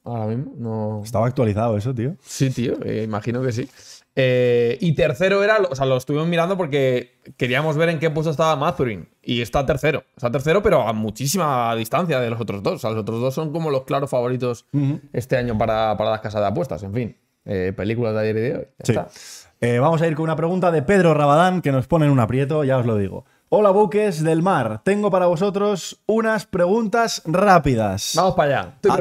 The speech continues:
Speaker 1: preparado. Estoy preparado.
Speaker 2: ¿Desmond Bane o Jalen Brunson?
Speaker 1: Desmond
Speaker 2: Desmond
Speaker 1: Bane.
Speaker 2: Bane.
Speaker 1: Qué jodi-, jodido que lo diga yo, pero
Speaker 2: ¿Shake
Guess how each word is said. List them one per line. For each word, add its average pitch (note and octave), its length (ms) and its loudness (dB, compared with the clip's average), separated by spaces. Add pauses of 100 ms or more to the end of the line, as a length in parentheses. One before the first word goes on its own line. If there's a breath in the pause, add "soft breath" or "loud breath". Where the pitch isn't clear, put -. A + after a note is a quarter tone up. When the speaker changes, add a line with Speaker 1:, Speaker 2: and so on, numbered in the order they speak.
(160)
Speaker 1:
preparado. C#3 280 2 (180)
Estoy - 180 -4
preparado. C#3 520 0
Speaker 2:
¿Desmond F#3 440 2
Bane G#3+ 400 2 (180)
o - 100 0
Jalen D#3+ 300 2
Brunson? G2+ 520 -2 (340)
Speaker 1:
Desmond A#2+ 240 0
Speaker 2:
Desmond C3 300 2
Speaker 1:
Bane. G#2 160 0
Speaker 2:
Bane. F#2 120 -10 (340)
Speaker 1:
Qué - 100 -14
jodi-, E2+ 400 -6 (100)
jodido F2 300 -6 (320)
que - 60 -8
lo F2 80 -4
diga G1+ 200 -4
yo, A#2 140 0
pero - 200 -6
Speaker 2:
¿Shake - 680 -2